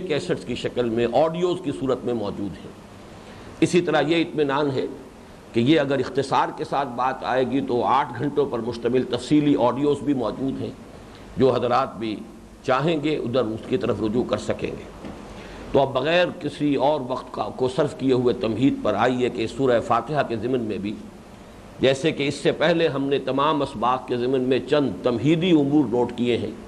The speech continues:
سورہ فاتحہ کے ضمن میں بھی چند ز-، تمہیدی نکات نوٹ کر لیں۔ نمبر ایک یہ کہ یہ قرآن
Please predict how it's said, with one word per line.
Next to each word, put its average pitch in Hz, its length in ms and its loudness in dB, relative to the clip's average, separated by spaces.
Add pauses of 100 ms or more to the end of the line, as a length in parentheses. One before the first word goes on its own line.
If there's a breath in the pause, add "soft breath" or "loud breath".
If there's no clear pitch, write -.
سورہ 143 320 6
فاتحہ 135 420 0
کے 117 60 -8
ضمن 113 220 -4 (100)
میں 101 80 -4
بھی 110 220 0
چند 131 260 0
ز-، 113 240 -4
تمہیدی 143 480 2
نکات 117 540 0
نوٹ 110 260 -4
کر 98 140 -8
لیں۔ - 140 -10 (1600 loud breath)
نمبر 175 240 4
ایک 190 280 -2
یہ 180 200 0
کہ 165 60 -4
یہ 160 180 2
قرآن 151 300 0